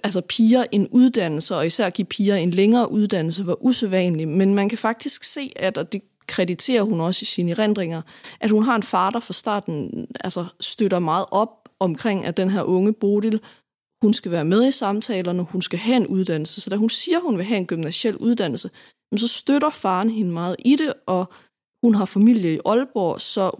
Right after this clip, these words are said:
hun får simpelthen lov til som fjorten-årig at flytte til Aalborg og bo ved familie i Aalborg for at,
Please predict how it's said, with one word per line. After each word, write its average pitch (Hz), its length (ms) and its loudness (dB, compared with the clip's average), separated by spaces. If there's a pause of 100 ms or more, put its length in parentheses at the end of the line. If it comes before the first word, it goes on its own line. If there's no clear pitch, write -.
hun 226 300 2
får - 140 -4
simpelthen 247 320 4
lov 208 200 0
til 254 160 -4
som 196 180 -2
fjorten-årig 185 800 -2
at 165 80 -12
flytte 277 420 2
til - 260 -6
Aalborg 185 400 0
og - 100 -8
bo 240 260 0
ved 175 80 -4
familie 202 460 0
i - 40 -4
Aalborg 185 420 -2
for 185 380 -4
at, 170 60 -6